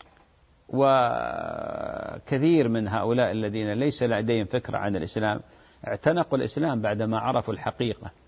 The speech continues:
فلذلك تجار المسلمين يطبعون المصاحف، ينشرونها، آه، تراجم معاني القرآن، يوضع وقف مثلا،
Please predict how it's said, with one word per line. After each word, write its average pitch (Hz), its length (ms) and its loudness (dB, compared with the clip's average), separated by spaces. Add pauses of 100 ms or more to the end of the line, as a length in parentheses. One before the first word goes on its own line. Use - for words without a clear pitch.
(340)
فلذلك 127 800 0 (580)
تجار 120 420 2
المسلمين 98 640 -4
يطبعون 139 460 0
المصاحف، 101 600 -2
ينشرونها، 110 680 -2 (440)
آه، 110 180 0
تراجم 123 480 0
معاني 113 380 -2
القرآن، 104 540 -2
يوضع 135 340 4
وقف 139 340 2
مثلا، 117 400 -2